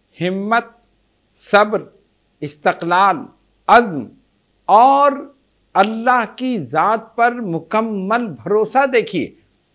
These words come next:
अगर अल्लाह ने हुक्म दिया है तो फिर वो हमें ज़ाया नहीं करे। कितना प्यारा जुमला फरमाया, अगर उसने आपको हुक्म दिया है तो वो फिर हमें ज़ाया नहीं करेगा, यानी यकीनन वही हमारी हिफाजत फरमाए।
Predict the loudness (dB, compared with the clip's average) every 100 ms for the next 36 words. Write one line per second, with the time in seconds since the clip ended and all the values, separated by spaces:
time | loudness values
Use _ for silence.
0 | _ _ _ _ _ _ _ _ _ _
1 | _ _ _ _ _ _ _ 2 4 4
2 | 4 0 0 -2 -4 -6 -6 -4 -4 -4
3 | -6 -12 _ _ _ -10 -8 -8 -8 -8
4 | -8 -8 -8 -6 -6 -8 -10 -12 -14 -16
5 | -20 _ _ _ _ _ _ _ _ -16
6 | -14 -12 -6 -4 -4 -6 -6 -8 -10 -18
7 | -20 _ _ _ -2 0 -2 -4 -2 0
8 | 2 0 0 -2 -4 -2 -2 0 -4 -8
9 | _ _ _ _ _ -6 -4 -2 -2 -4
10 | -6 -4 -2 -2 -4 -8 -6 -6 -4 -4
11 | -4 -4 -6 -8 -6 -8 -6 -8 -4 -4
12 | -4 -6 -6 -6 -6 -6 -8 -8 -10 -12
13 | -14 -14